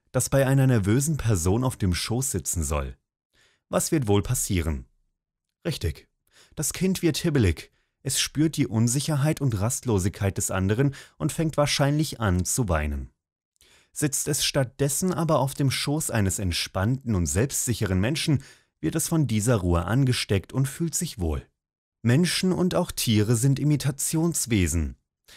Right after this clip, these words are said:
So wie sie angesteckt werden von einem Gähnen, werden sie auch angesteckt von Unruhe. Deshalb begegnet der Mensch gelassenen Menschen unbewusst mit Freundlichkeit.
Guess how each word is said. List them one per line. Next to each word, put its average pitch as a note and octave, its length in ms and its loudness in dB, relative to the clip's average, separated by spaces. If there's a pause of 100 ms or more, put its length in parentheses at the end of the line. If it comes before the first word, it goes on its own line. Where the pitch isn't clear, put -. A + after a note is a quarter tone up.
(180)
So D#3+ 300 2
wie F3 120 2
sie D3 280 -2
angesteckt D3 640 0
werden A#2 320 4
von A#2 220 -2
einem G2+ 280 2
Gähnen, G#2 500 2 (300)
werden C3 300 2
sie C#3+ 160 2
auch - 180 -2
angesteckt A2+ 720 0
von D3 200 0
Unruhe. A#2+ 600 2 (720)
Deshalb F#3 320 0
begegnet D3 500 0
der B2 120 4
Mensch A2+ 340 2
gelassenen C#3+ 560 2
Menschen D#3 380 0
unbewusst C3+ 720 0
mit D#2 120 -4
Freundlichkeit. - 880 -4